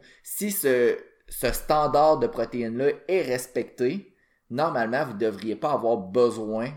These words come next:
de vous supplémenter en plus avec un supplément de protéines. Fait que le, la première chose qu'on dit, là, quand quelqu'un nous dit, « Est-ce qu'il y a un mo-, il y a une protéine meilleure à prendre, euh, à, à tel ou tel moment de la journée ? »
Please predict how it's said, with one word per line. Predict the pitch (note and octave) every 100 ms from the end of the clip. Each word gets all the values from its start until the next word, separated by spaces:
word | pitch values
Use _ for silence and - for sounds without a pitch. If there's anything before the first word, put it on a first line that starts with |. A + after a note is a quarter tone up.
| G2+
de | G#2+
vous | G#2 G2+
supplémenter | G#2+ - B2 A#2+ B2+ A2+ G#2+ B2 C3 -
en | B2 A#2+
plus | - A#2+ B2 C3 - - -
avec | G2 G2 G2+
un | G2+
supplément | - - G#2 G2+ G2+
de |
protéines. | G2 D#2+ - D2+ - _ _ _
Fait | A2+ G2+
que | - - - - A#2
le, | B2
la | A2+ B2
première | D#3+ F#3 F3+
chose | G#3 G3+
qu'on | D3+ B2+
dit, | A#2+ D3+
là, | D#3 D3
quand | B2+ A#2
quelqu'un | A2+ A2 C#3+
nous | B2
dit, « | G2+ A#2+ C#3 -
Est-ce | B2 -
qu'il | D3 C#3+ - _ _ _
y | A#2+ A#2+
a |
un | A2+
mo-, | A#2 A#2 G#2
il | A2
y |
a |
une | A2 G2+
protéine | B2 A#2+ C3 C#3
meilleure | B2+ A#2 A#2+ B2+ C3 A2+
à | A2
prendre, | - B2 B2+ B2
euh, | A2 G#2+ G2+
à, | F#2+ F2 E2+ -
à | G#2+
tel | - C3+ C3
ou |
tel | A#2 B2 A#2
moment | A2 A#2
de | A2+
la | G#2+
journée ? » | G#2+ G2 A#2+ C#3 D#3